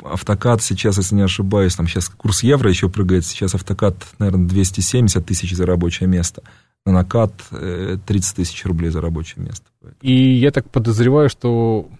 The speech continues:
Speaker 2: в связи с любовью некоторых наших чиновников, а, сох-, сохранять максимально большую стоимость закупки для того, чтобы сохранить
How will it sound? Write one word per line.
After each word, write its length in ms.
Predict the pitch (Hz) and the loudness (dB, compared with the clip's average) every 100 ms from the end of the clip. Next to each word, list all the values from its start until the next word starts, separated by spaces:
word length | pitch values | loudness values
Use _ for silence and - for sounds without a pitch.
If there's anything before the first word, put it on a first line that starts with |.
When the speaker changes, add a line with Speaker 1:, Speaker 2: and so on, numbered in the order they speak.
| _ _ _ _ _ _ _ | _ _ _ _ _ _ _
Speaker 2:
в 60 | - | -6
связи 420 | 123 120 139 131 | 0 4 4 2
с 160 | - | 0
любовью 580 | 135 131 139 135 104 113 | 2 4 4 4 2 -2
некоторых 520 | 117 120 107 113 - | 0 0 -2 -4 -2
наших 340 | 127 120 - - | 0 -2 -2 -10
чиновников, 960 | - 120 127 117 107 101 101 92 - _ _ _ _ | -2 2 4 4 2 -2 -2 -6 -8 _ _ _ _
а, 180 | 107 101 | -4 -4
сох-, 500 | - 117 - - - | -4 -6 -6 -12 -20
сохранять 800 | - 117 - 123 135 139 107 - | -8 -6 0 2 2 2 0 -4
максимально 840 | 107 - - 123 127 120 110 104 | -6 -6 -2 0 2 2 0 -2
большую 680 | 98 98 110 110 - 127 110 | -6 -2 0 0 0 0 0
стоимость 560 | - - 123 110 104 95 | -4 -2 0 2 0 0
закупки 540 | 107 104 131 113 - | -2 2 0 0 -2
для 160 | 101 98 | -4 -2
того, 260 | 113 110 | -2 0
чтобы 300 | 110 - 101 | -2 -4 -6
сохранить 800 | 104 - 110 - 120 123 110 - | -8 -8 -8 -2 0 2 0 -6